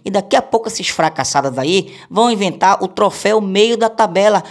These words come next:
Porque é só isso que o Remo conquista. O meio da tabela. E pra esses diretores, do jeito que eles pensam pequeno, isso daí é um título pra eles. Isso é um título, ficar sempre no meio da tabela.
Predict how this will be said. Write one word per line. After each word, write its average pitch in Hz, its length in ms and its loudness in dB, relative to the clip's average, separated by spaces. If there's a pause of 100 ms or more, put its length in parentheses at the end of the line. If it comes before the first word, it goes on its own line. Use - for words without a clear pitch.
(120)
Porque 226 280 -2
é 220 60 0
só 240 300 0
isso 233 400 -2
que - 140 -16
o 240 80 -4
Remo 220 320 -2
conquista. 214 840 -4 (200)
O 349 100 2
meio 226 600 4
da 214 180 -2
tabela. 190 720 -4 (1000)
E 165 80 -8
pra 170 200 0
esses 247 180 0
diretores, 196 800 0
do 151 80 -12
jeito 208 180 0
que 196 120 -6
eles 170 200 0
pensam 269 460 0
pequeno, 190 680 -6 (400)
isso - 220 -8
daí 170 220 2
é 233 40 -2
um 240 60 -4
título 233 560 -2
pra 220 240 -2
eles. 165 560 -4 (220)
Isso - 140 -6
é - 20 -2
um 226 60 -4
título, 185 580 -2
ficar 160 320 -4
sempre 240 500 -4
no 240 120 0
meio 226 180 2
da 233 100 0
tabela. 180 520 0